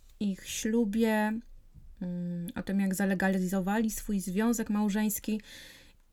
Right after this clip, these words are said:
i o tym, co doprowadziło do tego, że Nicole faktycznie zaczęła rozważać możliwość separacji i w efekcie rozwód z O J-em. I powiem wam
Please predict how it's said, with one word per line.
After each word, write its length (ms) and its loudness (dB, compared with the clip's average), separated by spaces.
i 440 8
o 160 4
tym, 300 4
co 180 2
doprowadziło 840 4
do 400 2
tego, 360 0
że 140 2
Nicole 340 2
faktycznie 500 0
zaczęła 600 0
rozważać 1000 2
możliwość 480 2
separacji 720 -2
i 60 0
w 100 -6
efekcie 500 -2
rozwód 400 -2
z 100 -8
O 220 2
J-em. 440 4
I 400 4
powiem 280 8
wam 440 6